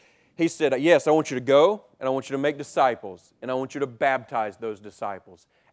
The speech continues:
And then I want you to teach them everything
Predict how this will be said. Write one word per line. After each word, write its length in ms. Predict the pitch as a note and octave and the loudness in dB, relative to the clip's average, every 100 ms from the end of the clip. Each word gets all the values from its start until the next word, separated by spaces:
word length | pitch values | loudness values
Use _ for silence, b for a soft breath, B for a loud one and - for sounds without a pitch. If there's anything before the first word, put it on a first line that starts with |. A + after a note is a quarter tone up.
| - | -12
And 260 | A#2+ G#2+ | -12 -12
then 440 | G#2 B2+ D#3+ F#3+ E3+ _ _ _ | -10 -8 -8 -12 -16 _ _ _
I 60 | A#2+ | -8
want 260 | B2+ B2+ | -8 -10
you 60 | C3 | -12
to 140 | G#2+ F#2+ - | -14 -16 -12
teach 380 | F3+ F3 - | -10 -10 -14
them 320 | - G#2 F2+ E2+ _ _ _ _ _ | -14 -14 -16 -20 _ _ _ _ _
everything 840 | B2+ D3 D3 E3 - C3 A#2 G2+ | -8 -6 -6 -8 -10 -12 -12 -14